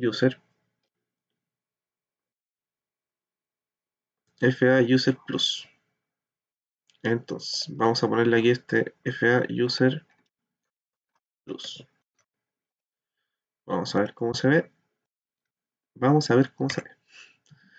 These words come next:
Usuarios tenemos listar. Ya, pero necesitaba, <coughs> ese era para el agregar.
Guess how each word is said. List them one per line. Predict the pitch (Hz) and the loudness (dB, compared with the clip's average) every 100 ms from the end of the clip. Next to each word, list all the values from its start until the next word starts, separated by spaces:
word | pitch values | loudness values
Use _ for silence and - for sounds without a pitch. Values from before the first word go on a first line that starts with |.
| - - _ _ _ _ | -20 -20 _ _ _ _
Usuarios | - - 127 139 143 - | -18 0 4 4 2 0
tenemos | 117 123 127 - | 2 4 2 0
listar. | 113 120 107 - _ _ _ | -4 -2 -4 -4 _ _ _
Ya, | - 107 | 0 0
pero | 107 | 0
necesitaba, | 107 - 123 127 - - - - - - - | -2 0 2 2 0 -6 -10 -16 -16 -12 2
<coughs> | - - 226 - - _ - | 4 4 2 -2 -8 _ -12
ese | 123 123 | -8 0
era | 120 | 0
para | 113 110 | 2 2
el | |
agregar. | 107 107 104 | 4 2 0